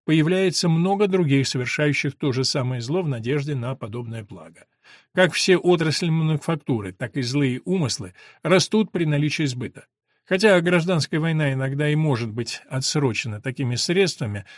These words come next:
опасность ее постоянно растет, а развал государства становится все более неминуемым. Поэтому суверен, которому поручена безопасность государства,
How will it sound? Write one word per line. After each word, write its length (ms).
опасность 560
ее 180
постоянно 480
растет, 380
а 100
развал 320
государства 540
становится 500
все 200
более 260
неминуемым. 640
Поэтому 360
суверен, 480
которому 460
поручена 480
безопасность 680
государства, 600